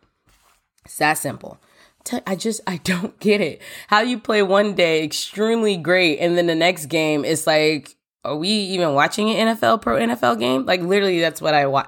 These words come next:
I asked, and I just, uh, I don't understand it. Cam Newton's back, you guys. That's,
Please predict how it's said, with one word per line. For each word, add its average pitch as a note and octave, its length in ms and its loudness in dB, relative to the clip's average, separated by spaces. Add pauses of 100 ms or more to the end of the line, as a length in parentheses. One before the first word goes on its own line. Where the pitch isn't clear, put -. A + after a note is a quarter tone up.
I C#3+ 160 0
asked, B2 360 -2
and C3 120 -4
I C3 80 -4
just, C3+ 360 -8 (1300)
uh, F#3+ 160 0 (220)
I F#3 80 2
don't E3+ 160 4
understand D3+ 480 -2
it. - 160 -16
Cam G#3 320 2
Newton's E3+ 320 2
back, D3 280 -2
you D#3+ 80 -8
guys. C#3+ 480 0 (640)
That's, F3+ 280 0